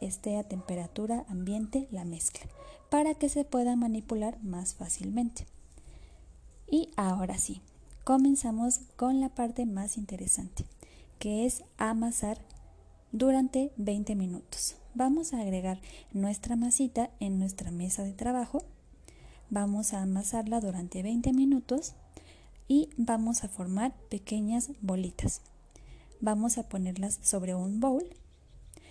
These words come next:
Por último, vamos a engrasarlo con aceite o con mantequilla, cada una de las bolitas,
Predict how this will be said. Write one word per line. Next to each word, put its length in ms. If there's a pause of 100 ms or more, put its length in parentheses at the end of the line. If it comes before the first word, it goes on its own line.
(300)
Por 180
último, 500
vamos 480
a 20
engrasarlo 680 (100)
con 240
aceite 600
o 80
con 260
mantequilla, 680 (1080)
cada 320
una 320
de 120
las 260
bolitas, 500